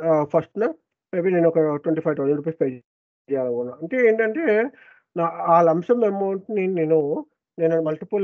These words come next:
పార్షియల్ అమౌంట్స్ కింద డివైడ్ చేసుకుని దానికి ఇన్వాయిస్ రైజ్ చేయని చెప్పి సిస్టమ్ చెప్పేస్తున్నా ఆ డేట్‌కి. అదే పీరియాడిక్ ఇన్వాయిస్ ప్లాన్ అంటే పర్టికులర్ డేట్, ఆ, నేను డేట్, డేట్ డిఫైన్ చేస్తున్నాను. అదే పాటు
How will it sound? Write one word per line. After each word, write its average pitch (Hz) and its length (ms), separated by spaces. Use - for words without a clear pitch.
పార్షియల్ 156 300
అమౌంట్స్ 165 300
కింద 156 160
డివైడ్ 147 280
చేసుకుని 208 400
దానికి 170 360
ఇన్వాయిస్ 165 380
రైజ్ 156 220
చేయని 156 280
చెప్పి 147 160
సిస్టమ్ 185 360
చెప్పేస్తున్నా 131 400
ఆ 151 40
డేట్‌కి. 139 400
అదే 208 100
పీరియాడిక్ 220 440
ఇన్వాయిస్ 208 360
ప్లాన్ 214 200
అంటే 208 260
పర్టికులర్ 208 440
డేట్, 180 360
ఆ, 156 120
నేను 170 220
డేట్, 165 220
డేట్ 180 260
డిఫైన్ 202 420
చేస్తున్నాను. 202 420
అదే 196 220
పాటు 208 280